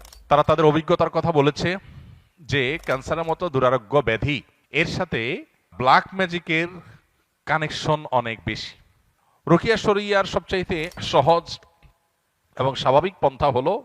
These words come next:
ডায়াগনোসিসের, যে কোরআনে কারিমের তেলাওয়াত, রুকিয়ার আয়াতগুলোর তেলাওয়াত এবং এ জাতীয় বিষয় আশয়গুলো যখন করা হয়, তখন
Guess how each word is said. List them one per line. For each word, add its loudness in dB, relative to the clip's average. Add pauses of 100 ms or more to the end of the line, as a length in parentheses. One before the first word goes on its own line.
ডায়াগনোসিসের, -2 (800)
যে -2
কোরআনে 4
কারিমের -4
তেলাওয়াত, 4 (680)
রুকিয়ার 0
আয়াতগুলোর 0
তেলাওয়াত 2
এবং 0
এ -6
জাতীয় -2
বিষয় -2
আশয়গুলো -2
যখন -2
করা 2
হয়, -2
তখন 0